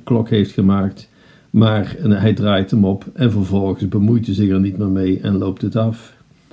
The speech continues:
Loopt het gewoon door de tijd heen. Kijk, als je zo denkt, ja, dan is God ook buiten beeld. Hij heeft weliswaar de wereld geschapen,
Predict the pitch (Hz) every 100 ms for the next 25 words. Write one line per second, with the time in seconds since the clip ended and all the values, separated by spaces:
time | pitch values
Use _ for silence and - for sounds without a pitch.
0 | - - 98 - 90 - 92 92 92 92
1 | 92 - - - 110 104 - 123 - 107
2 | 101 - 117 117 98 - _ _ _ _
3 | _ - _ _ _ - 110 - 104 117
4 | 123 101 107 120 - - - 113 95 101
5 | 104 101 135 120 135 101 110 107 92 95
6 | 98 98 95 - 113 101 120 120 117 123
7 | 113 101 107 107 107 101 107 - 113 110
8 | 104 - 107